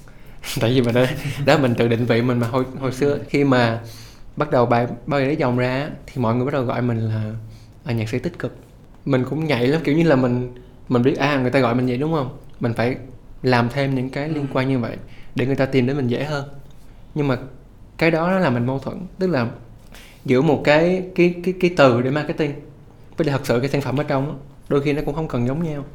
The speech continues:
Speaker 2: Ừ.
Speaker 1: Cái bài, cái bài Số Nhỏ á, thực ra nó cũng không hoàn toàn là sự vui vẻ. Đối với em á, cái bài Số Nhỏ nó là cái sự thành thật hơn. Thành thật với những vấn đề và hướng cái góc nhìn sang một góc nhìn khác.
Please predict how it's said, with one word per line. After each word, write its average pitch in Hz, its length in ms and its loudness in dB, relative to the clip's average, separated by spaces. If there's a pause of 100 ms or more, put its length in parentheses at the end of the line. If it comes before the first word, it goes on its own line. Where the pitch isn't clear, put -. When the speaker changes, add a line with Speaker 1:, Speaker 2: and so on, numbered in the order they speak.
(500)
Speaker 2:
Ừ. 143 60 -4 (520)
Speaker 1:
Cái 180 100 4
bài, 123 280 8
cái 170 100 2
bài 143 100 6
Số 170 140 0
Nhỏ 120 320 2
á, 143 60 -4 (100)
thực 123 160 -4
ra 147 100 0
nó 160 100 -2
cũng 151 160 -6
không 156 180 -2
hoàn 139 240 0
toàn 120 120 0
là 117 100 -2
sự 131 80 -6
vui 139 140 -4
vẻ. 135 220 -6 (540)
Đối 160 240 2
với 202 440 2 (400)
em 147 240 2
á, 165 80 0 (160)
cái - 100 -2
bài 135 120 4
Số 156 160 -2
Nhỏ 123 400 0
nó 160 60 -6
là 151 100 -2
cái 143 80 -2
sự 135 80 0
thành 123 180 0
thật 120 240 -6
hơn. 139 160 -6 (800)
Thành 127 160 -2
thật 120 180 -4
với 156 100 0
những 139 140 0
vấn 156 160 -2
đề 127 220 -2 (640)
và 120 120 2
hướng 143 160 2
cái 180 100 2
góc 175 160 0
nhìn 120 200 -2 (520)
sang 135 180 0
một 127 80 0
góc 151 180 -4
nhìn 127 100 -4
khác. 156 280 -8